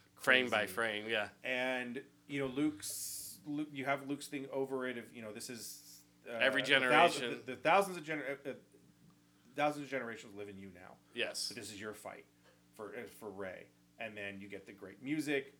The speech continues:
Speaker 2: and he says, "No one's ever really gone," and you get the last shot of this piece of the Death Star.
Speaker 1: Well, but
Speaker 2: It's
Speaker 1: before
Speaker 2: in the
Speaker 1: that, you get this
Speaker 2: sea.
Speaker 1: great shot of Kylo going through a battle scene.
Speaker 2: Well, yeah, well, no, we'll talk about that in a second. And, 'cause I wanna get to what the end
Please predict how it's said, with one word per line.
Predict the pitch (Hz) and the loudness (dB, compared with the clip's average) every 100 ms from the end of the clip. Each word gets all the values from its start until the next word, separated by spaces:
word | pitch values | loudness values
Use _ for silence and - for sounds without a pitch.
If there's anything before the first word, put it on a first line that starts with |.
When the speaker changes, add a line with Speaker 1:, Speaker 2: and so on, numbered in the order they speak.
| _ - | _ -16
Speaker 2:
and | 101 | -14
he | |
says, | 98 - 127 | -12 -12 -2
"No | 143 | 0
one's | 147 123 | 2 0
ever | 123 117 | -4 -4
really | 110 110 101 | -6 -8 -8
gone," | 104 143 143 135 127 | 0 2 4 2 0
and | 107 | -6
you | 98 | -14
get | 98 | -16
the | - | -6
last | 101 120 117 | -2 0 -2
shot | - 120 110 - 107 | -4 -2 -2 -6 -10
of | 101 98 98 _ _ 107 | -8 -10 -14 _ _ -12
this | 104 95 - | -10 -10 -16
piece | - 156 143 | -8 -8 -4
of | 127 | -6
the | 107 | -6
Death | 110 139 | -2 -2
Star. | - 143 127 | -2 0 4
Speaker 1:
Well, | 147 | 6
but | 143 | 6
Speaker 2:
It's | 143 | 2
Speaker 1:
before | 143 170 | 2 6
Speaker 2:
in | |
the | 170 | 6
Speaker 1:
that, | 127 | 6
you | |
get | 123 131 | 2 0
this | 123 | -4
Speaker 2:
sea. | |
Speaker 1:
great | 113 139 135 | 4 4 4
shot | - 131 113 | 4 4 4
of | 107 | 0
Kylo | - 151 156 127 113 | 4 6 8 4 2
going | 107 110 | -2 -2
through | 107 110 | -2 -4
a | |
battle | 95 123 160 139 | 0 6 6 6
scene. | 120 117 110 107 | 0 -4 -6 -2
Speaker 2:
Well, | 170 | 6
yeah, | 190 | 8
well, | 160 | 8
no, | 196 | 6
we'll | 220 | 6
talk | 233 | 6
about | 180 | 6
that | 143 | 4
in | - | 0
a | |
second. | - 107 - - - _ _ | -2 -6 -8 -18 -20 _ _
And, | 147 139 135 127 120 - - _ - | 2 4 4 0 -8 -18 -20 _ -2
'cause | 180 180 | -2 -2
I | - 160 143 | -12 -18 -10
wanna | 175 175 | -2 2
get | 151 143 | 0 0
to | |
what | 131 131 | -2 0
the | 135 127 | 0 0
end | 113 | -2